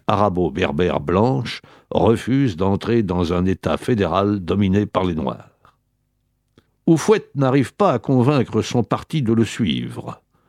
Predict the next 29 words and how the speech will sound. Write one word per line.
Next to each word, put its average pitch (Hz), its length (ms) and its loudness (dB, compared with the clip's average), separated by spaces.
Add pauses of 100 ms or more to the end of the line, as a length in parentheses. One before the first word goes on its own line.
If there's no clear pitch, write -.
(540)
Au 131 220 6
congrès 131 460 2
de 101 200 -2
Bamako 113 680 0
en 107 160 -2
mille 120 140 4
neuf 107 140 2
cent 104 120 -2
cinquante-sept, - 840 -2 (480)
dix 143 280 0
sections 147 500 0
territoriales 107 880 0
du 92 300 -2
R 117 220 2
D 95 280 -2
A 160 280 0 (320)
sont 110 340 0
représentées 127 760 0
par 98 260 -2
deux 139 220 0
cent 131 200 -2
cinquante-quatre 117 800 -2
délégués. 92 540 -2 (720)
Seul 180 500 2 (100)
le 120 240 2
Gabon 104 540 -2
de 98 140 0
Léon 104 380 2
Mba 82 420 -2